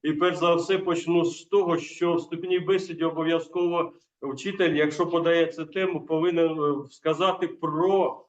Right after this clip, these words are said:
і показати, продемонструвати, тому що цей малюнок не буде нічого вартий, якщо не буде показано саме на зразках, не включена підсвітка, не показано саме реально на предметах. Зазвичай в своїй роботі під час бесіди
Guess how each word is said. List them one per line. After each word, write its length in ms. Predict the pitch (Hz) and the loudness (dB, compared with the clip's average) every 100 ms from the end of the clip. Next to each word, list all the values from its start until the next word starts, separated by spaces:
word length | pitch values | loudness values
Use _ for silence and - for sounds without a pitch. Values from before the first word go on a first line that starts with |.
| _ - | _ -8
і 80 | |
показати, 720 | 165 170 170 170 170 185 180 165 | -2 0 2 2 4 2 2 -4
продемонструвати, 1000 | 165 156 170 160 156 170 170 175 160 151 | -2 -2 0 0 -2 -4 0 0 0 -6
тому 260 | 156 160 | -6 -6
що 160 | - 165 | -4 -6
цей 180 | 180 170 | -4 -2
малюнок 500 | 175 170 180 160 156 | 0 0 0 0 0
не 60 | |
буде 300 | 151 170 165 | -2 -2 0
нічого 360 | 160 160 170 160 | -2 -4 -2 0
вартий, 400 | 180 190 - 151 | 0 0 -2 -6
якщо 280 | 151 170 170 | -6 -2 -2
не 140 | 170 | -2
буде 260 | 175 170 170 | -4 -4 -4
показано 680 | 170 165 - 190 190 156 156 | -4 -8 -4 -4 -2 -4 -4
саме 340 | 170 160 156 | -2 0 2
на 480 | 151 156 175 165 143 _ _ _ _ - - _ _ | 2 2 4 2 -2 _ _ _ _ -20 -20 _ _
зразках, 760 | 123 151 165 151 - 196 190 - | -4 0 0 0 0 2 2 -4
не 100 | 165 | -10
включена 520 | - 190 190 165 165 | -6 -6 -2 0 0
підсвітка, 680 | 160 165 - 185 202 - 156 | 0 -8 -10 -10 -10 -2 2
не 120 | 165 | 2
показано 680 | 165 165 180 170 160 160 | 0 0 2 2 2 0
саме 420 | 156 165 160 160 156 | 0 0 2 2 2
реально 440 | 165 180 185 170 | 2 0 -2 -6
на 180 | 156 165 | -4 -4
предметах. 680 | 165 170 165 180 160 131 - _ _ _ | -4 -6 -4 -4 -2 -6 -6 _ _ _
Зазвичай 540 | 131 156 175 190 202 202 | 0 0 2 0 2 0
в 40 | |
своїй 260 | 190 185 185 | -2 -4 0
роботі 460 | 185 185 202 185 | 0 2 -2 -2
під 200 | 185 170 | -8 -8
час 220 | 175 180 151 | -2 -2 0
бесіди 400 | 196 196 - | -2 -4 -8